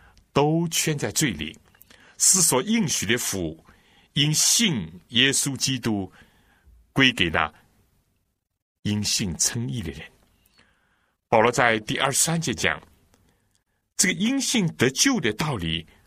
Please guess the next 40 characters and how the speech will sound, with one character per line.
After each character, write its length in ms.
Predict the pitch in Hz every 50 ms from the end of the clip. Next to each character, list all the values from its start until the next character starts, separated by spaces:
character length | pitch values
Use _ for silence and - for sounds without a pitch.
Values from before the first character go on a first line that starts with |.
| _
还 260 | _ - - - - 135
没 120 | 160 190
有 100 | 180 131
来 220 | 85 - - -
到 180 | - - 170 175
之 160 | 165 - -
前 260 | - - - - 78
呢， 80 | 78 76 73 - _ _ _ _ - _ - _ _ _ _ _ _
我 180 | _ - 95
们 80 | 95 117
是 120 | - - 123
被 180 | - 123 110 92
看 260 | 82 - - - 117
守 120 | 104 90 82
在 260 | 78 - 87 85 82 - - - _ _ _
律 180 | 151 135 117
法 160 | 82 - 78 69
之 140 | - - 90
下， 240 | 82 - - 110 - - - - _ - _ _ _ _ _ _ _ _ _ _
一 120 | - 117
直 160 | 113 - - 98
圈 260 | - - - 113 110 107
到 260 | - 101 87 78 - - - - - -
那 80 | - 104
将 320 | - - - 160 156 156
来 160 | 147 117 87 78
的 100 | - -
真 340 | - - - 190 190 190
道 280 | 170 185 156 113 92 90 - - _ _ _ _ _
显 320 | - - - - 110 95 80
明 160 | 73 76 82
出 200 | - - - -
来。 200 | - - - - - _ _ _ _ _ _ _ _ _ - _ _ _ _ _ _ _ _ _ _
这 140 | - - 113
样， 220 | 107 101 92 92 95
律 140 | - 165
法 160 | 131 - 101 92
是 180 | - - -
我 160 | 120 95 87
们 320 | 82 82 80 82 87 98